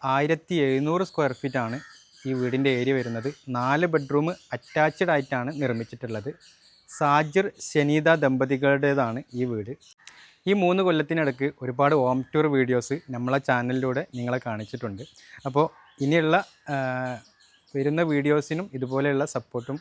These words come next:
കാര്യങ്ങളൊക്കെ പ്രതീക്ഷിക്കുന്നുണ്ട്. അപ്പോൾ എന്തായാലും നമ്മളെ ചാനൽ ഇതുവരെ സ-, സബ്സ്ക്രൈബ് ചെയ്യാതെയാണ് നിങ്ങൾ കാണുന്നതെങ്കിൽ തീർച്ചയായും ഒന്ന് സബ്സ്ക്രൈബ് ചെയ്യുക.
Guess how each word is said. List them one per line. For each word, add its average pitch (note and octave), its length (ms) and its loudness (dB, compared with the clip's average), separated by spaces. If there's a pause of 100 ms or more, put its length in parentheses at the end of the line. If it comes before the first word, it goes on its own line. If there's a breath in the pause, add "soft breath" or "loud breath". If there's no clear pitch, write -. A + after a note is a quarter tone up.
(120)
കാര്യങ്ങളൊക്കെ B2 540 -6 (260)
പ്രതീക്ഷിക്കുന്നുണ്ട്. B2+ 800 -4 (320 loud breath)
അപ്പോൾ C#3 180 -2
എന്തായാലും D#3 260 6
നമ്മളെ E3 220 0
ചാനൽ C#3+ 320 0
ഇതുവരെ C#3+ 380 0
സ-, C#3 220 -6 (120)
സബ്സ്ക്രൈബ് D3 560 -2
ചെയ്യാതെയാണ് C#3+ 640 0
നിങ്ങൾ C#3 240 -2
കാണുന്നതെങ്കിൽ B2+ 680 -4 (420)
തീർച്ചയായും C3 560 -2
ഒന്ന് B2+ 160 -4
സബ്സ്ക്രൈബ് C3+ 500 -4
ചെയ്യുക. A#2+ 260 -4